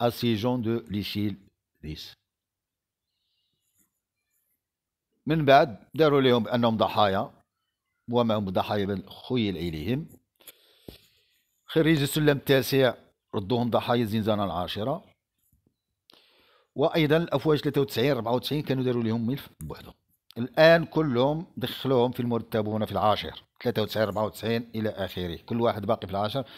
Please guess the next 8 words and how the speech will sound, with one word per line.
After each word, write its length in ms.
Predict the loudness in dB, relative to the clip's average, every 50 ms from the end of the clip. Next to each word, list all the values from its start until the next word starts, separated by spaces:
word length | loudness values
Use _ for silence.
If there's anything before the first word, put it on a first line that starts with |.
| -20 -20 -20 -10 -6
ولا 160 | -2 0 0
مرتب 340 | 0 0 0 -2 -2 -4 -4
في 100 | -4 -4
العاشر 500 | -4 -2 -2 -2 0 2 2 2 2 0 -2 -14 -20 -20 -20 _ -10
بالنسبة 560 | -8 -6 -4 -4 -6 -4 -2 0 0 0 -2 -4 -12 _ -20 -20 -20 _ _ _ _ _ _ _ _ _ _ _ _ _ _ _ _ _ _ _ _ _ _ -6
اللي 560 | -2 0 0 2 2 4 4 4 2 2 2
باقي 400 | 2 2 0 0 -2 -10 -10 -12 -16 _ -16
خدام. 600 | -14 -12 -12 -14 -12 -12 -10 -10 -10 -10 -12 -16